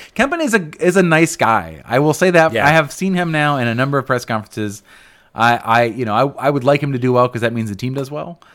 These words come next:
Speaker 1: I will not apologize for my analysis of his performance last year, but, uh, I, he's a nice guy, and I hope that he does well while, while Bill is out.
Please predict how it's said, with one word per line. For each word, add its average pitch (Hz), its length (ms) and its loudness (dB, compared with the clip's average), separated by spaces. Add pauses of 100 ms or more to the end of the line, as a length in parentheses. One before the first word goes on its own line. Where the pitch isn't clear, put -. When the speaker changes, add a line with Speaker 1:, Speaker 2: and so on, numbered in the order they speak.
(280)
Speaker 1:
I 104 500 -2
will 110 360 -2
not 127 500 2 (140)
apologize 127 760 2
for 107 920 -2
my 110 220 0
analysis 113 500 -2
of 107 100 -6
his 110 140 -8
performance 147 760 -8 (120)
last 135 280 -2
year, 214 240 -10 (560)
but, 110 420 0 (140)
uh, 107 460 2
I, 104 140 -6
he's 107 200 -10
a 98 40 -8
nice 95 180 -8
guy, 76 300 -14
and 98 120 -8
I 95 60 -4
hope 98 180 -8
that 98 120 -6
he 98 80 -6
does 90 200 -8
well 90 400 -6
while, 90 320 -6
while 87 200 -10
Bill 80 180 -12
is 76 120 -18
out. 58 140 -20